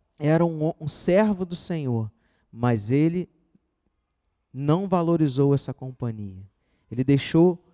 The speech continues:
os, a, os, aquilo que os seus olhos estavam vendo decidir. Ele não percebeu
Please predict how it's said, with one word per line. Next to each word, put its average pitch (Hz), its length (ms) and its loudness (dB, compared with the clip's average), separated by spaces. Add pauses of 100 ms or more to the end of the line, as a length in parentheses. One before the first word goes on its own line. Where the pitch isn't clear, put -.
(280)
os, - 480 -8
a, 131 180 -2
os, 131 160 2
aquilo 214 460 -2
que - 80 -2
os 190 60 -4
seus 170 320 2
olhos 185 260 4
estavam 165 540 -4 (100)
vendo 160 400 0 (400)
decidir. 113 720 -4 (280)
Ele 139 160 0
não 202 220 4
percebeu 190 960 4